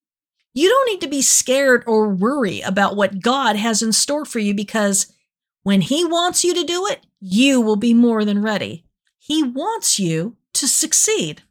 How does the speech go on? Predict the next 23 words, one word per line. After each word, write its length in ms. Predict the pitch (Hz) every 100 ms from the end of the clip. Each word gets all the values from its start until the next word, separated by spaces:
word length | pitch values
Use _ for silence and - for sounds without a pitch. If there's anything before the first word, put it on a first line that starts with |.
| _ _ _ _ _ _ _ _ _ _ _ _ _ _ _ _
I 100 | 208
love 340 | 196 190 202 226
you. 300 | 269 392 - _ _ _ 208
I'm 140 | 214
praying 380 | - 247 240 254
for 140 | 277
you. 320 | 269 269 381 - _ _
I 300 | - - 403 370
want 320 | 392 415 -
you 100 | 370
to 100 | 320
think 300 | - 339 320
about 260 | 269 254 -
how 580 | - - 277 285 285 _
much 580 | 226 240 240 208 - 208
God 420 | 240 233 220 208 _ _ -
loves 500 | 233 294 330 311 -
his 140 | 233
kingdom 540 | - 226 190 202 339 - _ _ _ _ -
and 140 | 262
how 220 | 233 285
much 280 | 262 262 254
he 360 | - 254 240